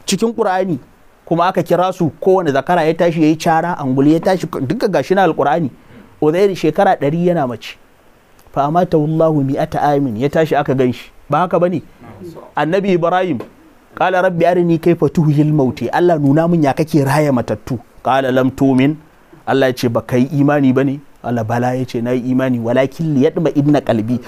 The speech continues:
So nake in samu nutsuwa in gaya matacce yake rayuwa. Allah ya ce, "Fa kur az-, fa khuz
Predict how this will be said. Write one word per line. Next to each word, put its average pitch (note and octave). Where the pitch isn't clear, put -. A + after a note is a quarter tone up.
So F3+
nake E3
in B2+
samu B2+
nutsuwa C#3
in C3
gaya C3+
matacce A#2
yake C3
rayuwa. G#2
Allah C#3
ya C#3
ce, C3
"Fa D#3+
kur -
az-, D3
fa B2+
khuz D3+